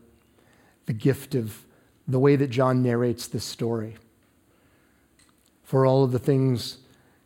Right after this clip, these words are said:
that through the inspiration of your Spirit are highlighted and emphasized for us to see. And we thank you, Father, for the reminder through La-, the loss of Lazarus,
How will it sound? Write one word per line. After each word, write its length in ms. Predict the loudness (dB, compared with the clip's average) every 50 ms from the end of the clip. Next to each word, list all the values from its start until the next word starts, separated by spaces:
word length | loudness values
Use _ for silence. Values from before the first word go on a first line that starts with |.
| _ _ _ _ _ _ _ -10
that 80 | -6
through 200 | -2 0 0 2
the 140 | 2 2 2
inspiration 680 | 2 0 -2 -4 -2 0 2 2 2 0 -2 -2 -2 -2
of 140 | -2 -2
your 100 | -2 -4
Spirit 540 | -4 -6 -6 -2 0 2 2 2 2 0 -2
are 180 | -2 -4 -6 -6
highlighted 1000 | -4 -2 0 2 2 2 2 2 0 0 0 0 0 0 -2 -2 -2 -6 -8 -8
and 200 | -10 -8 -6 -6
emphasized 720 | -6 -4 -4 -6 -8 -6 -6 -4 -4 -4 -6 -6 -8 -10
for 200 | -10 -10 -10 -10 -10
us 240 | -12 -12 -12 -14 -18
to 140 | -16 -14 -14
see. 400 | -12 -8 -8 -8 -8 -10 -12 -18 _ _ _ _ _ _ _ _ _ _ _ _ _ -20 _ _ _ _ _ _ _ _ _ _ _ _ _ _ _ _ _ _ _ _ _ _ _ _ _ _ _ _ _ _ _ _ _ _ -2
And 100 | 0 0
we 80 | 0
thank 240 | 2 2 0 0 0
you, 80 | -2 -4
Father, 380 | 0 0 0 0 0 0 -2
for 500 | -4 -2 -2 -2 0 0 -2 -2 -4 -6 -10 -16 -14 _ -4
the 80 | 0
reminder 680 | 0 0 2 2 0 2 2 2 2 2 2 2 2 0
through 300 | 0 0 0 0 0 0
La-, 300 | 2 2 2 2 2 0
the 140 | -2 -2
loss 420 | -2 0 0 0 0 -2 -4 -4 -4
of 120 | -4 -2
Lazarus, 840 | -2 -2 -2 -2 -4 -4 -4 -6 -6 -6 -8 -12 -14 -16 -18 -20